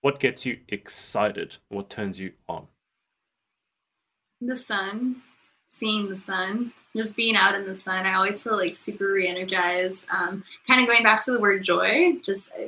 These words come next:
Speaker 2: I, I feel like I'm a very visual person, and so
Speaker 1: Mm.
Speaker 2: if I can see something visually appealing, um, such as the sun, and because it's so bright, it's so warm, and it just feels so good to be in,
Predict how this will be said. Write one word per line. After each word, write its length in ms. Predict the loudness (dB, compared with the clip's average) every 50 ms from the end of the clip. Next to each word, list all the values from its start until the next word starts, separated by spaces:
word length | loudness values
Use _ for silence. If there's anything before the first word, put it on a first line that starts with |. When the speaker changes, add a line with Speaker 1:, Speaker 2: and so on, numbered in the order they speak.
| -4 -2
Speaker 2:
I, 220 | 2 2 4 2
I 60 | 4
feel 120 | 4 4 6
like 100 | 6 6
I'm 100 | 4 2
a 60 | 4
very 300 | 6 6 6 6 6 4
visual 340 | 2 0 0 0 -2 -2 -2
person, 400 | -2 -2 -2 -2 -4 -4 -4 -4
and 160 | -4 -4 -4
so 400 | -4 0 2 4 4 4 4 2 -2 -12 -20 _ _ _ -8
Speaker 1:
Mm. 160 | -8 -4 -2 2
Speaker 2:
if 80 | 4
I 80 | 4 4 2 2
can 120 | 0 0
see 280 | 0 4 10 10 12 12
something 360 | 10 8 4 4 4 4 6
visually 360 | 6 6 6 4 4 2 2
appealing, 600 | 2 0 -4 -4 -4 -4 -4 -6 -6 -8 -8 -6 -4 -2
um, 500 | -2 0 -2 -2 -4 -4 -6 -6 -8 -10 -14 _ _
such 340 | -4 0 2 2 4 4 4
as 420 | 2 4 4 2 2 0 -2 -4
the 100 | -4 -4
sun, 680 | -2 2 6 6 8 8 6 6 4 0 -2 -6 -8 -8 -8
and 100 | -6 -4
because 360 | -4 -4 0 4 4 4 4
it's 180 | 4 0 0 0
so 180 | 2 2 2 4
bright, 380 | 4 4 4 6 4 4 2
it's 140 | -2 -4 -4 -2
so 180 | 0 0 0 0
warm, 540 | 0 2 2 2 2 0 -4 -6 -8 -10 -12
and 100 | -10 -10
it 120 | -10 -8 -8
just 280 | -8 -10 -10 -10 -4
feels 360 | 2 4 4 6 4 4 2
so 180 | 4 4 4 4
good 200 | 4 2 0 0
to 100 | -2 -6
be 220 | -6 -4 -2 0 0
in, 280 | 0 2 0 0 0